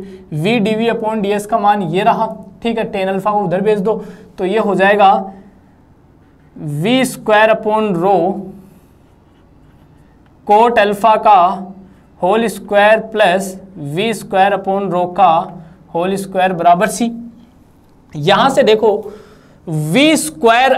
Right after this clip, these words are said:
upon rho, v square upon rho ये common आके बाहर आएगा, ठीक है, और already इसके ऊपर square है तो under root cancel हो जाएगा, तो बाहर आएगा v square upon rho, under root यहाँ बचेगा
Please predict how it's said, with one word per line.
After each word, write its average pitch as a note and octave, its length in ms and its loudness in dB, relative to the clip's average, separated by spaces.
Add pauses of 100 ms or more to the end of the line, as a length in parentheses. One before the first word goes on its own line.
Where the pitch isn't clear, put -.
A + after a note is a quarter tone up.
upon A#3+ 440 4
rho, F#3+ 180 4 (360)
v G3+ 280 2
square A3+ 400 2
upon A3+ 360 -2
rho F3 140 -4 (160)
ये G3+ 180 2
common B3 360 4
आके A#3+ 240 2
बाहर F#3+ 320 2
आएगा, F#3+ 340 4 (520)
ठीक A#3 180 -2
है, G3 120 -2
और G#3 360 2
already G#3+ 380 4
इसके B3+ 220 0
ऊपर A#3 280 0
square G3+ 380 -2
है A#3+ 60 0
तो A#3 160 -4
under F#3 120 -2
root G3 160 -2
cancel A#3+ 260 0
हो B3+ 60 2
जाएगा, A#3 320 0 (340)
तो A3+ 80 0
बाहर F#3+ 320 2
आएगा A3+ 240 2
v G#3+ 320 0
square A3 380 2
upon G#3+ 340 -2
rho, G3+ 160 4 (600)
under G3 220 0
root A3+ 200 -2
यहाँ F#3+ 240 2
बचेगा G#3+ 420 0